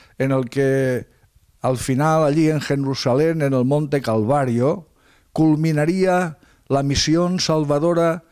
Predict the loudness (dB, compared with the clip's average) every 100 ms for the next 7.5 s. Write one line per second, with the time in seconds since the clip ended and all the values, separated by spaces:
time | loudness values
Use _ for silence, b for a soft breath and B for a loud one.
0 | b _ -2 0 0 0 2 2 0 -2
1 | -4 _ _ 0 0 2 2 2 2 0
2 | -4 _ _ _ -2 0 0 0 -2 -2
3 | -6 -12 _ _ _ -6 -4 -2 -2 -4
4 | _ _ _ _ _ _ _ b b b
5 | b b -4 -2 -2 0 0 2 2 -2
6 | -2 -2 0 0 -2 -4 -2 -2 0 0
7 | 0 0 -4 -8 -16